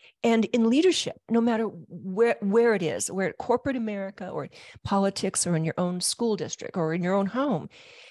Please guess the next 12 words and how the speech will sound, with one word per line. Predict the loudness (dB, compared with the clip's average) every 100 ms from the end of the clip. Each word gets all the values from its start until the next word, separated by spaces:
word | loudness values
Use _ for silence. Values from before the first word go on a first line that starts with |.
| _
it's | 0 0 0 -8
really | -4 0 2 2 0 -2
important, | -4 -4 -4 -4 -2
I | -4
think, | -4 -6 -6 -8
to | -4
be | -2
able | -2
to | -6 -8
relate | -6 -2 -2 -2 -6
to |
people | -8 -8 -6 -6 -6